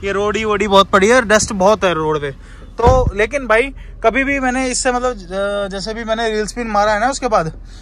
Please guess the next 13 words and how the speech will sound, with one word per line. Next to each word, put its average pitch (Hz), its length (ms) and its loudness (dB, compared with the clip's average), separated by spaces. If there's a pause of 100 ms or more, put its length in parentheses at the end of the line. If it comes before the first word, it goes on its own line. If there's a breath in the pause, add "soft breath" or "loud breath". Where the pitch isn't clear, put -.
(220 loud breath)
व्हील 233 200 4
spin 320 300 -2
मारते 226 400 -2
के 294 120 -8
साथ 254 260 -6
मैं 247 80 -6
समझ 220 220 -6
गया 196 160 -4
था 247 100 -8
ये 208 320 -4
tire 185 260 -6
है 160 80 -8
असली, 165 340 -12